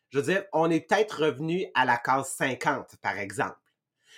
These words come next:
pour pouvoir rebâtir, parce que cette fondation-là, elle est là, cette constance-là, elle était là, cette rigueur-là, elle était là, cette créativité-là, elle était là. Il y avait des gens que ça fait quelques années qui étaient en place, il y avait des nouveaux qui arrivaient, il y avait des brainstorms d'idées.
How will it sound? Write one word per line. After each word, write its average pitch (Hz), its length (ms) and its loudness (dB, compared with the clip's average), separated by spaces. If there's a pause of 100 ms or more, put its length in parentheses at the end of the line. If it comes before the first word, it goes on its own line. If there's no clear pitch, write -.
(140)
pour 170 240 0
pouvoir 160 400 2
rebâtir, 156 520 2
parce - 180 -4
que 175 80 -2
cette 175 240 -6
fondation-là, 165 800 -2
elle 143 220 2
est 143 140 2
là, 151 300 2
cette - 300 -8
constance-là, 165 760 -2
elle 135 200 -2
était 131 240 -4
là, 139 200 0
cette - 280 -8
rigueur-là, 156 880 -2
elle 131 200 -6
était 123 280 -4
là, 123 180 -4 (220)
cette - 260 -6
créativité-là, 180 1040 -2
elle 131 200 -4
était 123 260 -6
là. 131 220 -4 (240)
Il 135 60 -4
y - 20 0
avait 151 160 0
des 165 240 0
gens 175 260 0
que 180 80 -4
ça 143 140 -6
fait 160 120 -8
quelques 151 360 -6
années 147 200 -2
qui 160 100 -6
étaient 147 220 -6
en 143 200 -4
place, 147 280 -4
il 135 40 -6
y - 20 -6
avait 143 140 -4
des 156 120 -2
nouveaux 170 320 -2
qui 170 140 -6
arrivaient, 143 300 -4
il 135 40 0
y 127 40 0
avait 131 180 -2
des 139 140 -2
brainstorms 170 800 -4
d'idées. 139 420 -6